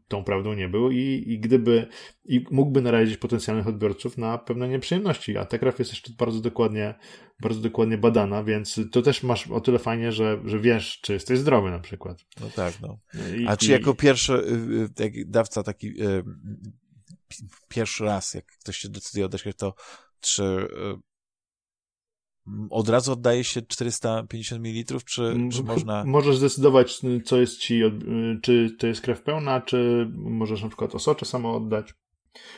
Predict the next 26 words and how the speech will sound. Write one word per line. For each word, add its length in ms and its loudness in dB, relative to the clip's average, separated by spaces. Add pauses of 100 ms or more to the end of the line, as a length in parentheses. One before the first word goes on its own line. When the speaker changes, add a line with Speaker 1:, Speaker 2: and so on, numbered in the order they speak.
(120)
Speaker 2:
Mhm. 240 -4
Speaker 1:
y, 220 0
czy 180 0 (760)
chyba 140 -2
możesz, 380 -4 (680)
ja 140 4
pamiętam, 240 2
że 60 4
kiedy 380 4 (100)
ja 120 8
oddawałem 320 2
po 80 0
raz 100 -4
pierwszy, 240 0
a 40 -2
to 100 -8
był 160 0
rok 200 4
dziewięćdziesiąty 1700 -4
drugi, 840 -4 (680)
Speaker 2:
Czy 100 -16 (100)
Speaker 1:
trzeci? 160 0
Speaker 2:
jeszcze, 280 0
jeszcze 320 -2
się 140 -6
wtedy 440 -2